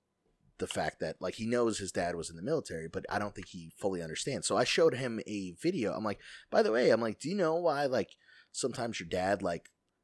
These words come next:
you know, is more s-, like, stern with you and tells you to do things, and, like, I know you don't like it."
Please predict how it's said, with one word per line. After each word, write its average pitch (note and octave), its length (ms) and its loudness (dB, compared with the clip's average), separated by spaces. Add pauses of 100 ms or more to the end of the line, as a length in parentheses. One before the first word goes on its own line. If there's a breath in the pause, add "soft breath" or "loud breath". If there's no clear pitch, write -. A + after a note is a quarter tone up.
(160)
you A2+ 100 -2
know, E2 160 -4
is F#2+ 320 -4
more F#2+ 240 0
s-, - 300 -2
like, F2+ 180 -2
stern G2+ 800 0
with E2+ 200 -4
you G2 140 0
and F#2+ 100 -2
tells G#2+ 280 0
you G2+ 60 -8
to F2+ 100 -8
do G2 200 -4
things, A2+ 380 -8
and, F2 140 -12
like, E2 240 -8
I F#2 80 -4
know F#2+ 100 -4
you G2 160 -2
don't F2 240 -4
like D3+ 300 0
it." E2 180 -8